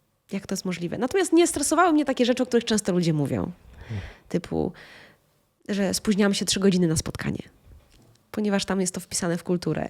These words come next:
Speaker 1: i nikt się tym nie stresuje. <laughs>
Speaker 2: A potem byłaś w Nepalu.
Speaker 1: Tak.
Speaker 2: Dlaczego taki wybór, taka destynacja?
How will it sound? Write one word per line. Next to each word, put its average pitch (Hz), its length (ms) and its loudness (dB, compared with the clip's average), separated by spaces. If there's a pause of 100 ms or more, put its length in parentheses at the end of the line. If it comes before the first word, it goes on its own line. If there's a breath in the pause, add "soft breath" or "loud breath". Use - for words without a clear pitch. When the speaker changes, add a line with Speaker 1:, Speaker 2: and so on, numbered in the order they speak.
Speaker 1:
i - 360 -2 (960)
nikt 214 220 2
się 220 100 2
tym 185 120 -6
nie 190 120 4
stresuje. 208 580 2
<laughs> 240 40 4 (2250 loud breath)
Speaker 2:
A 113 60 -10
potem 151 240 0 (100)
byłaś 123 240 4
w 120 60 0
Nepalu. 110 460 2 (1120 loud breath)
Speaker 1:
Tak. - 300 -6 (200)
Speaker 2:
Dlaczego 107 500 0
taki 104 320 0
wybór, 98 340 -2 (120)
taka 101 460 -4
destynacja? 110 600 -2